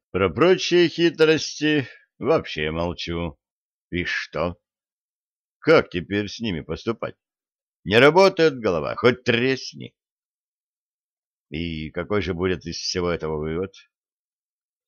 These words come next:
К дальнейшему обучению рекомендую допустить шесть человек.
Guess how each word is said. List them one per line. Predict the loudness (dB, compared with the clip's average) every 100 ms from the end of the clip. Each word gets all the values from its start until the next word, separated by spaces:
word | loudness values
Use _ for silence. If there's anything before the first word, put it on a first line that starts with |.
| _ _ _ _ _ _ -2
К |
дальнейшему | 4 6 6 6 4 4
обучению | 4 2 2 2 2 2 2
рекомендую | 2 2 0 2 2 4
допустить | 0 -2 -8 -6 -6 -4
шесть | -2 -2 -4 -16 -20
человек. | -6 -4 -2 -4